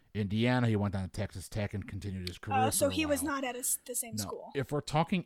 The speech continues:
Speaker 1: active, like, it's gonna be a powerhouse school to have that many wins and keep the same coach for that long.
Speaker 2: Kentucky, Kansas.
Speaker 1: No, Jim Calipari hasn't been at Kentucky that long. Kansas, I don't think, is the right answer. I, I think they've,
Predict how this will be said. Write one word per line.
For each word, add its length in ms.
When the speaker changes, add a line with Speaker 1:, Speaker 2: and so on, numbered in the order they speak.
Speaker 1:
active, 680
like, 140
it's 160
gonna 220
be 180
a 60
powerhouse 580
school 240
to 80
have 120
that 180
many 160
wins 260
and 100
keep 140
the 80
same 220
coach 220
for 100
that 240
long. 640
Speaker 2:
Kentucky, 600
Kansas. 340
Speaker 1:
No, 300
Jim 220
Calipari 500
hasn't 260
been 180
at 80
Kentucky 380
that 160
long. 320
Kansas, 560
I 80
don't 200
think, 300
is 120
the 120
right 280
answer. 680
I, 240
I 40
think 320
they've, 240